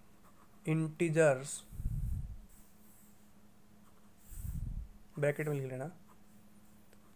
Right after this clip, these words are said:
be a rational number, ठीक है।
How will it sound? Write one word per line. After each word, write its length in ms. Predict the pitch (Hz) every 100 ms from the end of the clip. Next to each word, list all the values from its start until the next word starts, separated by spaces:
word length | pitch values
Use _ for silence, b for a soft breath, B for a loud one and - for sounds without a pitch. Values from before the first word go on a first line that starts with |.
| 139 147
be 160 | 165 185 214 - - - - - - - - -
a 280 | 151 156 196 208 - - - - - - - - - - - - - - - - - - - - - - - - - 165
rational 480 | 147 147 151 151 175 214 - - - - - - - - - - - - - - - - -
number, 360 | 156 135 120 - - - - - - - - - - - - - - - - - -
ठीक 120 | 196
है। 160 | 143